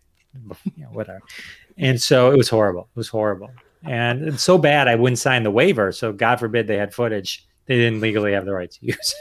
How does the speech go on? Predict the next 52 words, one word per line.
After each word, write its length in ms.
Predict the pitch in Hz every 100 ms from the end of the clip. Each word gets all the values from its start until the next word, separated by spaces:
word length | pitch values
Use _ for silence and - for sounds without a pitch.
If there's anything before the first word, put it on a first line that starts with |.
| 587 539 - -
it. 100 | -
<laughs> 1300 | - - _ _ _ _ _ _ _ - - - -
That's 160 | 151 123
how 80 | 120
bad 200 | 107 104
it 40 |
was. 240 | 98 98 107 - - 156 - -
Oh, 200 | 180 175
and 140 | 175 165
I 40 |
remember 220 | 170 196
the 100 | 151
worst 280 | 131 175 -
part 140 | 147 123
about 220 | 110 107
it 20 |
was 140 | 107 110
I 80 | 123
knew 280 | 196 339
it 20 | 330
was 140 | 147
gonna 120 | 107
be 100 | 92
bad. 300 | 87 90 90 107
And 80 |
I'm 120 | 110 113
like, 380 | 120 117 110 _ _ -
and 80 | 135
I 60 |
had 180 | 123 160
to 80 | 123
leave 560 | 107 110 98 107 - - _ _ _ _
because 220 | 123 131
it 60 | 123
was 120 | 117
just 160 | 117 -
taking 240 | 120 107
forever. 460 | 101 104 95 95 95
It 60 | 98
was 140 | 98
like, 180 | 107 104
you 80 | 110
know, 200 | 95 95
hours 460 | 104 101 107 101 95
past 240 | 110 95
the 60 | 98
time 200 | 101 95
they 100 | 92
said 160 | -
it 40 | 98
would 120 | 101
be. 320 | 147 139 123